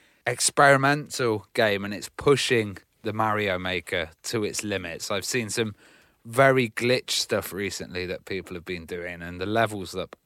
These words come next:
absolutely impossible. But this one looks like it could be good fun, especially if you're a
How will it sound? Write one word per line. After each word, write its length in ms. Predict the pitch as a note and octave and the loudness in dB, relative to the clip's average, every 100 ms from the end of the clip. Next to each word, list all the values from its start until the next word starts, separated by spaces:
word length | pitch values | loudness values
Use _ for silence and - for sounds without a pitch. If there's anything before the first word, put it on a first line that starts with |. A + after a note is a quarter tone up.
| - | -8
absolutely 840 | G#2+ - - F#2 F#2 F#2 E2+ F2 | -8 -6 -10 -10 -6 -8 -8 -10
impossible. 760 | E2+ F2 - G2+ - E2 D#2+ D#2 - - | -10 -8 -2 -2 -4 -12 -12 -14 -18 -10
But 180 | A2+ G2+ | -6 0
this 280 | C3+ D#3+ - | 4 4 6
one 200 | B2+ G2+ | 4 4
looks 220 | G#2 - | -2 0
like 200 | A2 - | -2 -2
it 120 | - | -6
could 140 | B2 A#2 | -4 -4
be 100 | A2 | -2
good 200 | C3+ A#2 | 0 2
fun, 320 | D3+ A2+ E2 | 2 2 0
especially 460 | - - D3 D3 C#3 | -2 2 2 4 2
if 140 | - | 4
you're 220 | B2+ A2 | 2 4
a 80 | G2+ | 2